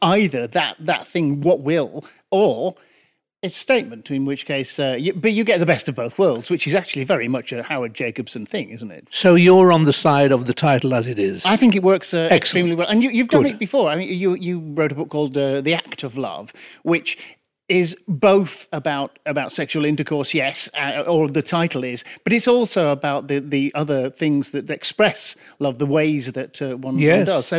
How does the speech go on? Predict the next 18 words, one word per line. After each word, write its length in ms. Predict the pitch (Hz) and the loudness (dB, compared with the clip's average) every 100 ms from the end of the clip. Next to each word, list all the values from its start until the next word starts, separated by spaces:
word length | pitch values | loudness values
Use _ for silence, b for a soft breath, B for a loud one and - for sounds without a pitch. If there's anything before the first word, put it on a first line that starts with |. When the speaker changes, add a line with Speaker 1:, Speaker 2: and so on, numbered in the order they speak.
| - B B | -6 B B
Speaker 1:
uh, 40 | |
and 300 | 180 196 208 | 2 2 2
you, 60 | 214 | 2
your 320 | 220 226 208 | 4 4 4
ambiguous 460 | 196 196 196 175 | 2 -2 0 0
titles, 560 | - 170 156 147 127 156 | -2 -6 -2 -4 -4 -6
um, 200 | 147 147 | -6 -6
I 60 | 131 | -6
think, 340 | 151 139 - | -4 -4 -4
um, 360 | 135 127 127 - - | -6 -4 -8 -12 -10
it, 160 | 160 | -6
it 140 | 202 - | -4 0
always 320 | 170 147 135 | 2 2 2
work. 440 | 170 156 104 - | 2 2 0 0
Speaker 2:
I'm 140 | 202 214 | 4 6
an 120 | 220 | 8
ambigu-, 580 | 208 170 269 254 226 240 | 6 6 4 6 2 4
I'm 280 | 196 202 | 4 4